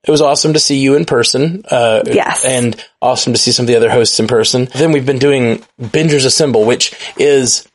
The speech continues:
Speaker 1: the thing you guys need to check out if you haven't yet. I know I put
Speaker 2: Yes,
Speaker 1: an, I
Speaker 2: yes,
Speaker 1: put an episode
Speaker 2: yes.
Speaker 1: in the feed,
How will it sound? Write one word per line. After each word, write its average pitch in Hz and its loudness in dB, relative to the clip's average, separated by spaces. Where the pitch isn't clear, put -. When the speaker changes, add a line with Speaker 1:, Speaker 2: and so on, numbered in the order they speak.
Speaker 1:
the 120 -8
thing 190 0
you 147 0
guys 135 0
need 151 0
to 151 0
check 143 -2
out 123 2
if 110 -4
you 120 2
haven't 135 0
yet. 123 2
I 120 2
know 143 4
I 151 4
put 196 -2
Speaker 2:
Yes, - -2
Speaker 1:
an, - -2
I - -2
Speaker 2:
yes, 196 0
Speaker 1:
put 160 0
an 160 0
episode 214 0
Speaker 2:
yes. 151 0
Speaker 1:
in 147 -2
the 139 0
feed, 127 -2